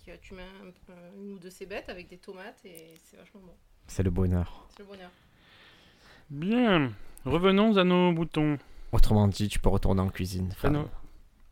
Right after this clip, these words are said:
Speaker 3: Mi-, merci, tu peux disposer. Merci. M-, au, au revoir. Pars.
Speaker 1: Tu sais que
Speaker 3: Pars.
Speaker 1: c'est le
Speaker 3: Pars,
Speaker 1: canapé
Speaker 3: madame.
Speaker 1: ce soir.
Speaker 3: P-, va
Speaker 1: C'est
Speaker 3: t'en, va, pars.
Speaker 1: C'est mort.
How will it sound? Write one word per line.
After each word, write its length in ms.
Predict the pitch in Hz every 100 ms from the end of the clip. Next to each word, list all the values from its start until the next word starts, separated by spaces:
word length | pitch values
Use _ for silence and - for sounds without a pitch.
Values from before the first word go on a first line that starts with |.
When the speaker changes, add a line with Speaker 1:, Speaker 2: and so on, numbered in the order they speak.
| _
Speaker 3:
Mi-, 160 | 139 160
merci, 500 | 143 165 - 202 208 202
tu 120 | 170
peux 140 | 180
disposer. 540 | 170 180 180 165 156 156 - _ _ _ _ - - _ _
Merci. 360 | - 156 - - - _ _ _ 120
M-, 120 | 127 - -
au, 220 | 160 - _ - _ -
au 80 | 156
revoir. 280 | 165 175 180 - -
Pars. 300 | 170 180 - - -
Speaker 1:
Tu 120 | 226
sais 200 | - 285
que 120 | -
Speaker 3:
Pars. 180 | 180 180 214 139 135 - -
Speaker 1:
c'est 100 | 208
le 60 |
Speaker 3:
Pars, 160 | 170 170
Speaker 1:
canapé 160 | 151
Speaker 3:
madame. 120 | 139 131
Speaker 1:
ce 80 | 226
soir. 220 | - 190 _ _ - - -
Speaker 3:
P-, 80 | - - -
va 180 | 131 180
Speaker 1:
C'est 80 | 196
Speaker 3:
t'en, 200 | 165 - -
va, 220 | 131 160 - -
pars. 300 | 170 - - _
Speaker 1:
C'est 80 | -
mort. 240 | 202 202